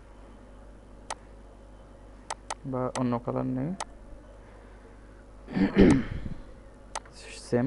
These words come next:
আমরা আরেকটা দিলাম। আমরা এটাকে অন্য কালারও দিতে পারি,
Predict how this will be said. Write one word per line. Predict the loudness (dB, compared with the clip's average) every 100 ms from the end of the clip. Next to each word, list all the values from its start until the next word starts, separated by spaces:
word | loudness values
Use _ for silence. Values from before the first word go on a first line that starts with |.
| 4
আমরা | 4 6
আরেকটা | 4 4 4 4
দিলাম। | 0 -2 -6 -8 -10 -14 -16 -12 -10 -10 -12 -18 -18 -16 -16 -16 -10 -10 -10 -12 -14 -16 -10 -2
আমরা | 2 2
এটাকে | 4 2 4 4 4 4
অন্য | 4 4 4
কালারও | 6 6 4
দিতে | 4 4
পারি, | 4 2